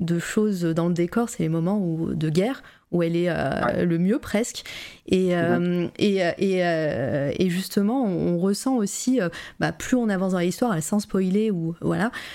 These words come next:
Speaker 1: euh, et où elle va peu-, euh, jusqu'à la fin, où elle se sent un peu mieux, où on, où on a moins l'omniprésence de ce décor, euh, oppressant, qui est pourtant assez chaleureux, hein,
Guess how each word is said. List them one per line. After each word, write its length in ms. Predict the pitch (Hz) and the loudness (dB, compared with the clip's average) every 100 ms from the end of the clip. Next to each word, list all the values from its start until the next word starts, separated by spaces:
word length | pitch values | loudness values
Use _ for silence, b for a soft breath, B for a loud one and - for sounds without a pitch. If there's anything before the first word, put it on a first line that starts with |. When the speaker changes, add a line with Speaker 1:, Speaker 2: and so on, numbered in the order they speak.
| B - | B -2
Speaker 1:
euh, 320 | 165 160 160 - | 0 2 0 0
et 340 | 185 175 127 | 2 2 0
où 160 | 180 185 | 0 0
elle 80 | |
va 140 | 175 180 | 0 -2
peu-, 180 | 196 180 | -2 -2
euh, 200 | 185 165 - - | -2 -2 -4 -2
jusqu'à 400 | 160 170 - 185 | 0 -2 0 0
la 120 | 175 | 0
fin, 220 | 165 - 196 | 0 -2 0
où 240 | 180 165 | 0 -2
elle 100 | 165 | -2
se 160 | - 170 | -4 -4
sent 140 | 170 | -2
un 80 | 165 | 0
peu 160 | 175 | 0
mieux, 240 | 185 202 285 B B B - | 2 2 0 B B B -2
où 140 | 196 | 0
on, 240 | 202 196 - | 2 0 0
où 160 | 208 | 0
on 160 | 220 208 | 2 2
a 140 | 208 | 2
moins 260 | 202 220 277 | 2 2 2
l'omniprésence 720 | 262 226 233 - 214 202 247 | 2 2 0 0 0 2 0
de 100 | 202 | 0
ce 140 | 185 190 | 0 0
décor, 520 | 175 180 - 214 196 | 0 0 0 0 2
euh, 180 | 165 - | 0 0
oppressant, 500 | 196 - 190 175 294 | -2 0 -2 0 -2
qui 100 | - | 0
est 60 | 165 | -2
pourtant 360 | 190 - 208 | -2 -2 0
assez 220 | 185 165 180 | 0 0 0
chaleureux, 440 | - 165 170 302 | 2 2 2 2
hein, 160 | 254 | 0